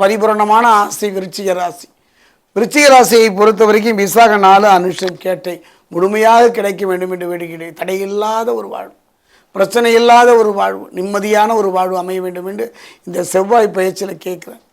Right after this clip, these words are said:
நவ கிரகனுடைய பயிற்சியெல்லாம் பார்த்துட்டோம். நம்ம குரு பயிற்சியை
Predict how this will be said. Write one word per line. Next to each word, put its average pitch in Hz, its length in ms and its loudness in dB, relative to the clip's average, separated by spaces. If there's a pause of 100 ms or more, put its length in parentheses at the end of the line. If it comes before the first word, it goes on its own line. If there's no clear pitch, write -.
(560)
நவ 220 200 4 (120)
கிரகனுடைய 247 440 4 (120)
பயிற்சியெல்லாம் 214 680 2 (480)
பார்த்துட்டோம். 196 420 0
நம்ம 180 260 -8
குரு 196 140 0 (100)
பயிற்சியை 180 320 -2